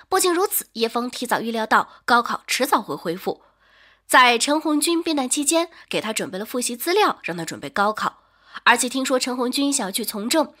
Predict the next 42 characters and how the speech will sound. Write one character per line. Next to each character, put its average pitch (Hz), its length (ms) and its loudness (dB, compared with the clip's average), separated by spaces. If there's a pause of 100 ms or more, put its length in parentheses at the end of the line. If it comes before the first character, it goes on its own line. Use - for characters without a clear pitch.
(180)
他 403 120 0
极 339 140 2
力 415 140 4
劝 415 260 2
阻 - 140 -8
说 233 180 0
他 247 160 -10
不 370 180 0
合 294 160 -2
适。 - 420 2 (500)
结 277 160 4
果 247 340 -2
正 185 200 0
如 160 140 -12
他 - 140 -6
所 165 160 -4
料， 185 240 -4 (680)
在 440 160 4
现 466 180 4
实 330 140 0
中， 370 180 2 (160)
像 370 180 4
叶 349 160 2
芳 403 220 2
这 440 100 -2
样 302 120 2
有 220 120 -2
远 214 220 -4
见 392 180 2
的 381 80 2
姑 214 180 -4
娘 185 180 -4 (100)
还 - 140 -6
不 202 80 -10
在 165 160 -4
少 170 200 -2
数。 - 300 -4 (540)
光 415 160 6
是 415 100 2
这 392 140 4
两 302 200 4
点 370 220 0